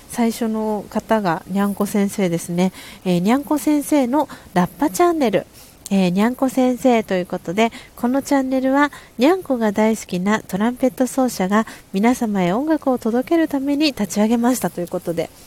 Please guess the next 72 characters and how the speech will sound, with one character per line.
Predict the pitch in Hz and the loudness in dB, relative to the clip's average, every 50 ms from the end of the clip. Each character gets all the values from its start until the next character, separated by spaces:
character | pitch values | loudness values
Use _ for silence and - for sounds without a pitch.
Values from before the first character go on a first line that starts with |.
| - - - - - - - | -20 -20 -20 -20 -20 -12 -6
わ | - 226 226 214 208 196 185 | -2 0 2 2 2 0 -2
あ、 | - - - - - | -6 -14 -16 -8 -4
か | 240 220 | -2 0
わ | 208 214 220 220 220 | 0 2 2 2 2
い | 226 240 233 233 226 220 214 | 0 0 0 0 -2 -4 -4
い。 | 220 - 226 | -8 -8 -6
な | 226 226 | -6 -6
ん | 214 | -4
か | - 196 196 | -2 -2 -2
猫 | 220 262 247 - 233 220 | 0 -2 -2 -2 -4 -4
ち | - - 185 | -2 -2 -4
ゃ | 180 | -4
ん | 175 | -4
の | 180 180 | -4 -6
背 | - - 196 | -4 -4 -4
中 | 185 196 196 - - 190 190 | -2 -2 -4 -4 -4 -6 -4
と | - - 190 170 - - | -4 -4 -4 -4 -4 -6
そ | - - 208 | -6 -4 -4
の | 208 202 196 | -4 -4 -2
隣 | - 208 202 196 202 202 202 202 196 | -2 -2 -2 0 -2 -2 -2 -2 -2
に | 196 190 185 | -2 -2 -2
ラ | 190 196 | -2 -2
ッ | 185 | -2
パ | - - - 208 208 | -4 -4 -2 -2 0
が | 202 208 208 202 - - - - - - - - - | 0 0 -2 -2 -4 -10 -20 -20 -20 -20 -20 -8 -6
い | 220 202 | -4 -2
ま | 196 196 190 202 202 | 0 0 0 0 -2
す。 | - - - - - - - - - - - | -4 -10 -20 -20 -20 -20 -20 -20 -20 -10 -4
え | 214 214 208 | -2 -2 -2
ー、 | 202 - | -2 -2
イ | - 247 262 | -2 -2 -2
ン | 254 | -4
ス | - - | -6 -6
タ | - 269 262 | -6 -6 -6
と | - - 262 254 233 - - - - | -2 -2 0 0 0 -2 -6 -14 -6
ツ | - 240 | -4 -2
イ | 233 | -2
ッ | 226 - - | -2 -4 -4
タ | - 226 226 226 226 | -4 -2 -2 -2 -2
ー | |
を | 226 226 | -4 -4
さ | - - 214 | -4 -4 -4
れ | 214 220 214 | -4 -4 -4
て | - 220 | -4 -4
る | 220 233 226 | -4 -4 -6
そ | - - 233 226 | -6 -6 -6 -6
う | |
な | 214 196 190 | -4 -4 -6
の | 185 180 180 190 | -6 -6 -6 -4
で、 | 214 214 220 214 - - - - - - - | -4 -4 -4 -4 -8 -14 -20 -20 -20 -12 -6
え | 226 214 208 202 | -4 -2 -2 -2
ー、 | |
ど | 214 233 | -2 -4
ち | - - 226 208 | -4 -4 -4 -4
ら | 208 196 | -2 -2
も、 | 190 175 165 - - - - - - | -4 -4 -6 -6 -8 -12 -16 -10 -6
え | 208 202 196 | -4 -4 -4
ー、 | |
フ | 190 - 214 | -4 -4 -6
ォ | 208 | -4
ロ | 196 190 185 180 | -4 -4 -4 -4
ー | 175 | -6
を | 180 | -6
さ | - 196 185 | -6 -8 -8
せ | - 202 190 | -8 -10 -8
て | - - 202 196 | -6 -6 -6 -4
い | 190 | -4
た | - 202 | -6 -6
だ | 202 208 208 | -6 -6 -8
き | - 226 220 | -8 -10 -8
ま | 226 240 254 277 262 | -4 -2 -2 -2 -2
す。 | - - | -6 -10